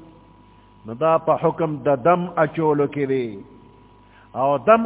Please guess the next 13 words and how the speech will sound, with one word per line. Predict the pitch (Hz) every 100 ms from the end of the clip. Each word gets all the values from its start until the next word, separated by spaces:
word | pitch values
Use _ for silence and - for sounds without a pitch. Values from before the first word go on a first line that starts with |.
| 190
اچولو | 180 202 196 175
باندې | 165 156 156 156
اجرت | 151 165 170 -
اغشتل، | 147 143 139 - 175 190 202 202 - - - - - _ _ _ _ _ _ _ -
مخکې | 147 143 151
مې | 139
درته | 135 135
حدیث | 127 135 151 156
وی | 156
چې: | 165 -
«ان | 196 185
احق | 170 160 240 247 196
ما | 190 185